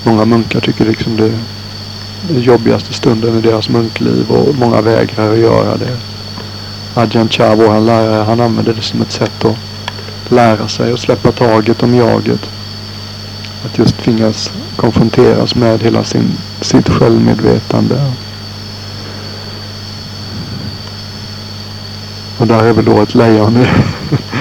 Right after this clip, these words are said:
<laughs> i förhållandevis något bättre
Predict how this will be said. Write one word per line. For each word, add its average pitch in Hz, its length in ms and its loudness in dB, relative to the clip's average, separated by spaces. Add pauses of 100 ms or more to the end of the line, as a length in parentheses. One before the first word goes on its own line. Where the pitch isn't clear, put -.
(1200)
<laughs> 123 60 -2
i - 20 0
förhållandevis 113 680 4
något 113 280 4
bättre 110 520 2